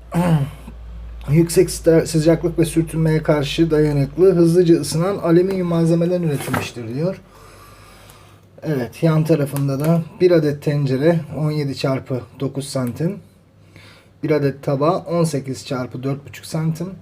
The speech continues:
Bu dokuz santim derinliği, dört buçuk santim derinliği arkadaşlar. Bir adet sekiz yüz mililitre demlik, on dört çarpı on üç santim. Yalnız bu demliğin, e,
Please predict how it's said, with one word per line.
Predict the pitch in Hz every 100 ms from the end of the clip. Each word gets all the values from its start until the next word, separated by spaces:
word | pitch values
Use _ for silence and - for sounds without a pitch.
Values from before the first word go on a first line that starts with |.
| - _ - - - - - - -
Bu | 196
dokuz | 185 190 220
santim | 208 190 175 202
derinliği, | 175 180 185 180 175 196
dört | 175 170
buçuk | 160 -
santim | - 165 156 165 156
derinliği | 156 151 151 156
arkadaşlar. | 135 - 117 110 - 180 180 - _ _ - - _ - - - - - - _ -
Bir | 180
adet | 165 165 165
sekiz | - 165 180 160
yüz | 151
mililitre | 156 147 147 139 - 139 123
demlik, | 139 139 139 170 - - - _ - - 143
on | 143
dört | 135 -
çarpı | 131 117 - 135 - - - 135
on | 131
üç | 107
santim. | - 123 107 98 175 190 - - - - - - - - _
Yalnız | 135 160 202 233 226 196 220
bu | 196
demliğin, | 226 220 220 220 220 208 - _
e, | -